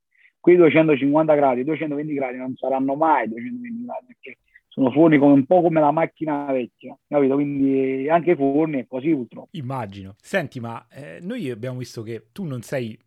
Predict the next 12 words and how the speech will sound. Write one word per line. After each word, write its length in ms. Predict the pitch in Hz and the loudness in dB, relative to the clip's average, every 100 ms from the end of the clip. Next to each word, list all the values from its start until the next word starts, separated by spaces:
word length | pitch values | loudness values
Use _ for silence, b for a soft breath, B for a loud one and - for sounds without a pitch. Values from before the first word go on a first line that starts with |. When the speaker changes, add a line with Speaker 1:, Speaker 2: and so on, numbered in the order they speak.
| - | -20
Speaker 2:
solo 320 | - 127 110 | -16 -12 -10
appassionato 480 | 123 110 120 113 110 | -12 -14 -14 -16 -16
di 140 | 101 | -18
pizza 560 | - 120 110 - 107 - _ _ - | -18 -18 -18 -14 -14 -14 _ _ -16
napoletana, 840 | 110 110 98 104 101 98 90 95 | -12 -12 -12 -12 -12 -16 -16 -14
io 120 | 113 131 | -12 -10
ho 40 | |
visto 440 | 107 - - 107 | -12 -16 -14 -12
anche 760 | 110 107 - 110 101 101 95 95 | -10 -12 -14 -14 -14 -12 -14 -16
che 100 | 90 | -16
hai 60 | 107 | -16
postato 440 | 104 - 95 101 | -14 -14 -12 -14